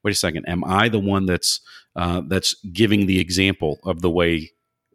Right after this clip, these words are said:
we should be behaving, the way that we should be taking care of our customers and acting? And then the other is really simple, just the, the golden rule that we've all heard since we were, you know, four years old, treat others the way you wanna be treated.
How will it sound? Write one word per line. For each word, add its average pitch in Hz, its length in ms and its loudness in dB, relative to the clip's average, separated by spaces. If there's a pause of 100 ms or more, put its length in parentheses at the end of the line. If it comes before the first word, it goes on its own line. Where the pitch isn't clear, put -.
(140)
we 90 260 -4
should 85 260 -2
be 92 120 -2
behaving, 85 500 -2
the 78 60 -10
way 85 120 2
that 85 120 -4
we 85 80 -8
should - 160 -4
be 82 40 -12
taking 87 280 -8
care - 160 -4
of 78 80 -6
our 76 60 -6
customers 82 420 -8
and 80 120 -14
acting? 78 380 -10 (420)
And 135 120 4
then 139 80 6
the 135 160 8
other 185 200 4
is 95 280 2
really 127 320 2
simple, 139 420 0
just - 300 -4
the, 90 160 0 (340)
the 101 80 -6
golden 117 440 4
rule 117 260 4
that - 120 0
we've 92 200 0
all 98 160 4
heard 104 280 0
since - 280 -4
we 87 120 2
were, 87 240 0
you 82 100 -8
know, 78 100 -4
four 101 260 -2
years 92 300 0
old, 98 320 0 (240)
treat 101 180 0
others 101 240 4
the 104 80 0
way 98 100 4
you 95 140 2
wanna 95 140 0
be 90 100 -2
treated. 98 400 -4